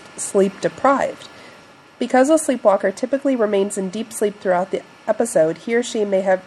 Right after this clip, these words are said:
be difficult to awaken and will probably not remember the sleepwalking incident. Sleepwalking usually occurs more than just walking during sleep. It's a series of complex behaviors that are carried out while sleeping, and the, the most obvious is that of walking.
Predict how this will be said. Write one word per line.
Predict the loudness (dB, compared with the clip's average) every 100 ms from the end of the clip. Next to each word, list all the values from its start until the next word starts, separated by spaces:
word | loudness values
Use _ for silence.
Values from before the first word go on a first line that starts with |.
| -8
be | -6
difficult | 2 4 4 2 2
to | 0
awaken | 2 0 -2 -2
and |
will | -2
probably | -2 0 2
not | 4 2
remember | 4 4 4
the | 2
sleepwalking | -4 -6 0 0 0 -6
incident. | -6 -6 -8 -12 -14 -14
Sleepwalking | -2 2 4 4 2 -4
usually | -4 -4 -2
occurs | -4 0 0 0
more | 0 2 4
than | 0
just | -2 -2
walking | 0 0 -2 -4
during | -4 -4
sleep. | -8 -12 -14 -20 -20 -20 -10
It's | -6 -4
a |
series | -4 0 2 2
of | -2
complex | 0 0 4 0 0
behaviors | -4 -2 0 0 -2 0
that | 0
are |
carried | 0 0 2 4
out | 4
while | 4 0
sleeping, | 2 0 0 -4
and | -4 -4
the, | -6 -8
the | -6 0
most | 0 0 2
obvious | 2 2 2 0
is | -2 -4
that | -4
of | 0
walking. | 4 4 2 -8